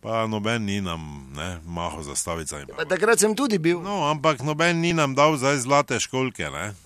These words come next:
Speaker 1: Ali pa, ne vem, nekaj tajega za nagrado, ne. Pač bravo imate, zdaj pa,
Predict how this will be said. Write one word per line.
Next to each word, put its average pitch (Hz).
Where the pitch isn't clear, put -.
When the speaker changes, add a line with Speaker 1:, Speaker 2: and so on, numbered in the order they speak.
Speaker 1:
Ali 65
pa, 67
ne 71
vem, 85
nekaj 82
tajega 78
za 71
nagrado, 71
ne. 82
Pač 95
bravo 110
imate, 131
zdaj 123
pa, 123